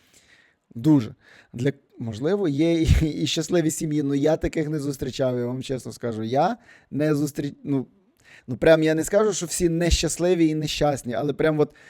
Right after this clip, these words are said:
щасливих сімей я не зустрічав. Особливо в кого там дитина є, двоє, троє дітей, знаєте, ну, не бачив я щастя на їхніх обличчях,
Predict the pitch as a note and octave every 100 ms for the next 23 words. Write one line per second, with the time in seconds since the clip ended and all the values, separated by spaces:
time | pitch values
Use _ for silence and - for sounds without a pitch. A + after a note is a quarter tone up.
0 | - - - E3+ - G3 B3 A3+ F3+ F3
1 | E3+ E3 D#3 C#3+ D3 - C3+ A#2+ - -
2 | - _ - - G3+ F3+ E3 - F#3 F3+
3 | E3 D3 C3+ - - C3 C3+ F#3 F#3+ F3
4 | D#3 C#3+ B2+ D#3 F3+ D#3+ C3 D#3 F3 E3+
5 | C#3+ D3+ D3+ C#3 B2+ C3+ D#3 C#3+ C#3 D3
6 | - _ _ _ _ _ _ _ - F3
7 | G#3+ C4 - F3 E3+ F3 D#3 G3+ F#3+ F#3
8 | D3+ C#3+ D3+ D3 C3+ C#3+ C#3 D3 C#3+ B2+